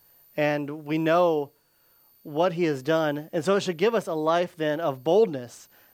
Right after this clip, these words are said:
not of timidity or other things. And we'll look at that here in this passage. But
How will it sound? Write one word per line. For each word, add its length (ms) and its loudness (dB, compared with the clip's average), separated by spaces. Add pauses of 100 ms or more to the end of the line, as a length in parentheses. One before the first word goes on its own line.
not 220 2
of 80 -6
timidity 580 -6
or 160 -6
other 180 -6
things. 360 -12
And 100 -8
we'll 120 0
look 120 0
at 100 -10
that 200 -4
here 100 -10
in 60 -6
this 120 -10
passage. 540 -12 (800)
But 280 0